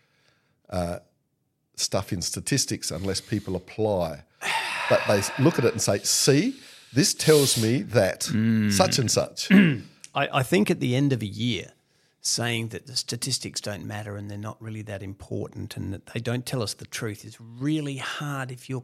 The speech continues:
Speaker 2: kids have just finished their year twelve exams, which is pure statistics. It's all about what grade you get and how successful you're gonna be because of that.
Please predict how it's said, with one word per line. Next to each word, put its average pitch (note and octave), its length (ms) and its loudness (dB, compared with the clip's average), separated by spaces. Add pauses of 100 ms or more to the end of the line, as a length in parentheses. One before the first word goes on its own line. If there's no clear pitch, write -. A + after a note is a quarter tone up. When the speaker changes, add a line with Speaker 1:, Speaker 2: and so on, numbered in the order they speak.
Speaker 2:
kids B2 360 -8
have A2 140 -12
just - 280 -6
finished A#2 360 -8
their A2 120 -8
year A2+ 260 -8
twelve A#2+ 340 -10
exams, - 720 -8 (480)
which - 220 0
is F#2+ 160 -4
pure B2+ 400 -2
statistics. - 840 -8
It's - 260 -18
all A#2 240 -2
about C3+ 200 4
what C#3 200 2
grade C#3 280 0
you D#3 100 -2
get C3+ 380 -8
and A2 160 -16
how A2+ 160 -6
successful A#2+ 540 -6
you're G#2+ 140 -2
gonna G#2 180 -4
be G2+ 140 -8
because G#2 360 -8
of - 120 -14
that. - 320 -20